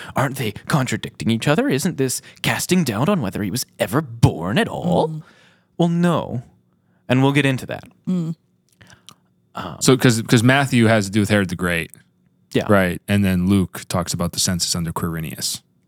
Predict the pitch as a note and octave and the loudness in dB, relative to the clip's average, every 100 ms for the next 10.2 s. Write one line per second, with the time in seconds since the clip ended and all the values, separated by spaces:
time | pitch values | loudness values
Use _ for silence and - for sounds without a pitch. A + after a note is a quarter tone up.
0 | _ - G2 A#2 F3+ F3+ E3+ F3+ A2 - | _ 0 0 0 -4 -4 -4 -2 -2 -4
1 | _ _ - B2 - B2+ - A#2 G2+ G#2+ | _ _ 4 6 6 2 2 0 2 2
2 | G2+ G2 F#2+ F2+ - F#2 F2+ F2 E2 - | 2 2 2 0 -2 -2 0 -2 -2 -6
3 | - _ _ _ _ _ _ _ - G#2 | -8 _ _ _ _ _ _ _ 0 2
4 | F2+ E2+ F2 E2+ - - - D#2 C#2+ F#3 | 2 0 -2 -4 -4 -6 -8 -8 -2 0
5 | E3 D#3 G#2+ - - - - - - - | 2 0 -4 -10 -12 -10 -8 -8 -10 -2
6 | G3+ E3+ F3+ - - _ _ - G#2+ G#2+ | 0 0 -4 -10 -18 _ _ 2 4 6
7 | C3+ - A#2+ G#2+ - - G2+ G2 A2 G2+ | 4 2 4 4 4 4 4 4 2 2
8 | A2 - G2 G2 - G#2+ F#2+ F#2 F2+ B2 | 0 4 4 4 4 4 6 4 4 2
9 | - - B2+ F#2+ - F#2+ F2+ F2 - F2 | 0 2 2 0 0 2 4 2 0 -2
10 | F2 | -2